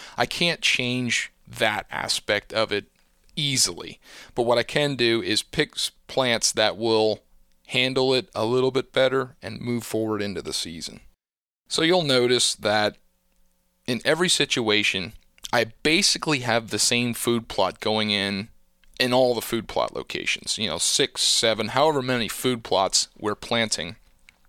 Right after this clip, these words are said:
They're getting the same species. And what's great about that is I found that re-, seems to really work. It really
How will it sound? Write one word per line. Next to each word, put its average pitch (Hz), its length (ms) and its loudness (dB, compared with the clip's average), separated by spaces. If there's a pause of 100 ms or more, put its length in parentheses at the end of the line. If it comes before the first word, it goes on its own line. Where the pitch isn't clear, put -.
(540)
They're 127 100 2
getting 135 320 2
the 156 60 2
same 120 300 0
species. - 600 -4
And 123 80 -2
what's 127 200 2
great 220 340 0
about 104 340 0
that 107 300 2
is 110 360 -4
I 113 100 0
found 135 480 0
that 123 260 0
re-, 117 280 -4
seems 123 380 -2
to 120 100 -4
really 110 320 -2
work. 113 380 0
It 95 100 -10
really 120 380 0